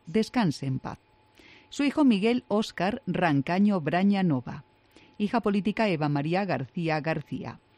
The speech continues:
Nietos Álvaro y Néstor Rancaño García.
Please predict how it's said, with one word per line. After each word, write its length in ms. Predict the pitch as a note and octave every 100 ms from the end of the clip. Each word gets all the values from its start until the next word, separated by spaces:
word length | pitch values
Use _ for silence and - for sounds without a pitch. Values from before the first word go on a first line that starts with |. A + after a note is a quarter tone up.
| - - - -
Nietos 420 | A3 C#4 C4+ A3
Álvaro 400 | A3+ A3+ A#3 F#3
y 80 | D#3
Néstor 520 | F3+ F3+ - A#3 -
Rancaño 720 | - E3+ D3 C#3 D#3 D3+ C#3
García. 580 | C#3+ C#3+ - D#3+ A#2